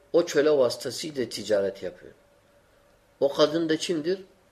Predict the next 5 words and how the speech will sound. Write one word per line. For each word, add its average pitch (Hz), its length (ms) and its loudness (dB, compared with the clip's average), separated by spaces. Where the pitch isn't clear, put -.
Müminlerin 131 800 0
anası 117 640 -2
Hadice 143 840 0
binti 151 560 -4
Huveylid. 110 600 -2